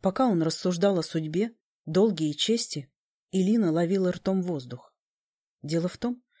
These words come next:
что она уже очень давно не видела ректора, поэтому и не подозревала, кем тот является.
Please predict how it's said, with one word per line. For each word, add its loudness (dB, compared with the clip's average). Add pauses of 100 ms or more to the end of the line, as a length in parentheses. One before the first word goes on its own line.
(120)
что 0
она 4
уже 2
очень 2
давно 2
не 4
видела 2
ректора, -2 (540)
поэтому 2
и 4
не 2
подозревала, 0
кем 0
тот -4
является. -6